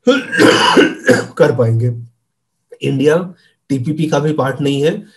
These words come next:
और naturally India टीपीपी का part नहीं हो सकता है, क्योंकि जब ये negotiation हो रहा था,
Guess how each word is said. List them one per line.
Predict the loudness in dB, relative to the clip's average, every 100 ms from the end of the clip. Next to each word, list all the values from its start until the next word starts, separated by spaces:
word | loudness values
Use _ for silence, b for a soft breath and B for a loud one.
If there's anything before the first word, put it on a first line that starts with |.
| B B -2
और | 0
naturally | 0 0 0 2
India | 2 4 2
टीपीपी | 2 -2 -4 -4
का | -4
part | -2 -2 -2
नहीं | -4 -2
हो | -2
सकता | -2 0 2
है, | 2
क्योंकि | 0 -4
जब | -2 -2 -2
ये | -2 0 -2 -6 _ _ -10
negotiation | -6 -2 -2 -2 -4 -2 0
हो | 2
रहा | 2
था, | 0 -4